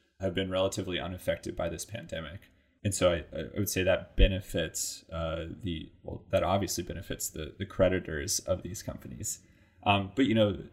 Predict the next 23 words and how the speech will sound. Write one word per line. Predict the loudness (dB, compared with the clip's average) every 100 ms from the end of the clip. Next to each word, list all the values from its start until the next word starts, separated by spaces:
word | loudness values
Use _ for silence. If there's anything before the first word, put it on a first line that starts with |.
| -20 -20 _ _
direct | 10 10 12
lending | 8 2
funds | 2 0 4
are |
also | 4 4 0
involved | 2 4 4 0
in | 2
healthcare | 4 4 2 0 0
and | -4 -4
industrials | -2 -4 -4 -4 -6 -8 -6 -6
and, | -6 -10 -14 -20 _ -8
uh, | 0 2 2 -2
some | -2 0
of | 0
the | -2
more | -4
traditional | -2 -4 -4 -6 -6
spaces | -4 -4 -4 -6 -8
of | 4
private | 4 6 0
equity | -6 -6 -6
as | -4
well. | -4 -4